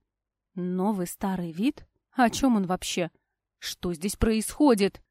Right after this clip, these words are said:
Я была настолько шокирована, что все слова позабыла,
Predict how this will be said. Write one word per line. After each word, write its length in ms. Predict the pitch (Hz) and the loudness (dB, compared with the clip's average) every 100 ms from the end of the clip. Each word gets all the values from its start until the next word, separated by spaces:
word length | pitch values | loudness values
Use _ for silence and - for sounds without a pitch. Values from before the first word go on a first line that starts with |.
| _ | _
Я 200 | 185 196 | -6 -2
была 200 | 185 202 | 0 2
настолько 520 | 214 226 - 220 185 | 2 0 0 0 0
шокирована, 640 | - 240 - 330 254 214 | 0 0 2 4 4 2
что 180 | 208 - | 0 -2
все 280 | 233 - 302 | -2 0 0
слова 320 | - 247 285 | 0 0 2
позабыла, 640 | - 240 254 220 220 190 | 2 2 2 2 2 0